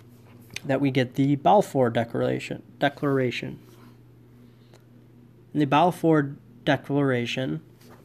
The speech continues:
essentially states that this land will be a land for the Jews. And this is in nineteen seventeen. And so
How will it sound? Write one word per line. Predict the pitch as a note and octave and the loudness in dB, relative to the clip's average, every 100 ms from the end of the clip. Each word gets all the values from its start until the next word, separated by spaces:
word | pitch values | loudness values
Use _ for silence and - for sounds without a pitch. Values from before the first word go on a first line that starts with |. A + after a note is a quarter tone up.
| - - - - | -20 -20 -20 -18
essentially | - E3 E3 E3 D3 | -4 0 0 0 -2
states | - - B2+ D3 - - - _ - - - - - - _ _ - _ - - - - | -2 -4 -2 -4 -8 -18 -20 _ -20 -20 -20 -20 -20 -20 _ _ -20 _ -20 -20 -12 -4
that | C3 - | -4 0
this | D#3 - | -2 0
land | C#3+ D3 C#3 C3+ D3 D#3+ - - - - - - - - - - - - | 2 4 4 4 2 -2 -8 -20 -20 -20 -20 -20 -20 -20 -20 -20 -20 -8
will | - | -2
be | C#3 C#3+ | 2 4
a | C3+ | 4
land | C3 C3 C3+ C3+ | 2 2 2 -2
for | - B2+ B2+ B2+ | -2 -2 0 0
the | C3 D3+ | 0 0
Jews. | G3+ B3 A#2+ - - - - - - - - - - - - | 4 4 2 -4 -18 -20 -20 -20 -20 -20 -20 -20 -20 -18 -6
And | C3 | -6
this | B2 | -2
is | C3+ | -2
in | B2+ B2+ C3 C3 - - - - | 0 -2 -4 -10 -18 -20 -20 -14
nineteen | C#3 C#3 C3+ - C#3+ C#3 C3+ C#3 | -6 -4 -4 -2 -2 0 -2 -4
seventeen. | - C#3+ C3 B2 C3 B2+ - - - - - - - - - - - - - - - - - - - - - - - - - - - - - - - - - - - - - - - - - - - | 0 0 0 -2 -6 -8 -14 -20 -20 -20 -20 -20 -20 -20 -20 -20 -20 -20 -20 -20 -20 -20 -20 -20 -20 -20 -20 -20 -20 -20 -20 -20 -20 -20 -20 -20 -20 -20 -20 -20 -20 -20 -20 -20 -20 -20 -20 -12 -4
And | E3+ | -4
so | - G#3+ G#3+ G3+ | 0 2 2 2